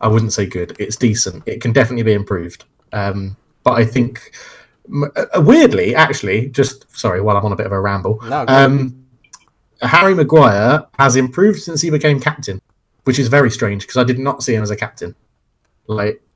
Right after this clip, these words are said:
Speaker 1: he's, he doesn't seem very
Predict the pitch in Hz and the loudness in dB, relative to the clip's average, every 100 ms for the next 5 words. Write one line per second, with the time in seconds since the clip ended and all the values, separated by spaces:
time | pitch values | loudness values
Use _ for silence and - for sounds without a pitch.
0 | _ - 127 117 - - _ - - _ | _ -2 0 0 -4 -16 _ -20 -20 _
1 | _ - - _ _ _ _ - 120 160 | _ -20 -20 _ _ _ _ -8 -2 2
2 | 151 160 - 170 151 135 127 131 127 120 | 2 2 2 2 2 0 0 2 4 4
3 | 117 110 | 4 0